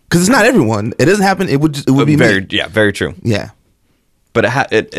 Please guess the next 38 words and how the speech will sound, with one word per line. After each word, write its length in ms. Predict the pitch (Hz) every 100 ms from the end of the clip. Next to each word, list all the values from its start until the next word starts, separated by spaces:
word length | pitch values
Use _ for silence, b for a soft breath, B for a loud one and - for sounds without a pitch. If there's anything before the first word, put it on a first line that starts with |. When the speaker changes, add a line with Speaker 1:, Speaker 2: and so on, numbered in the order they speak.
| -
Speaker 1:
Appreciate 300 | 185 - 151
Speaker 2:
happens, 160 | 101 -
Speaker 1:
it. 80 | 147
Speaker 2:
happens 260 | 151 143
enough. 340 | 139 113 - - _
So. 120 | - 98
Speaker 1:
Imagine 280 | 156 160 160
if 120 | 147
they 140 | 135
hated 300 | 135 - 117
you 80 | 107
and 280 | 104 101 -
babies 380 | 120 123 120 113
and 140 | 107
dogs 240 | 110 110 107
hated 240 | 101 98
you 80 | 98
too, 220 | 117 98
then 160 | 101 95
it'd 180 | 101 101
be 100 | 92
a 40 |
weird 300 | 90 90 -
Speaker 2:
<laughs> 80 | -
Speaker 1:
space 180 | - -
Speaker 2:
It 20 |
would 140 | 139 139
Speaker 1:
to 0 |
Speaker 2:
be 100 | 143
weird. 300 | 101 - -
Speaker 1:
It'd 140 | 120
be 100 | 120
weird. 260 | 113 101 -
You'd 120 | 110
probably 220 | 101 -
a 40 | 64
robot. 380 | 67 - - - B B B B
Speaker 2:
Uh, 480 | 107 117 113 110 110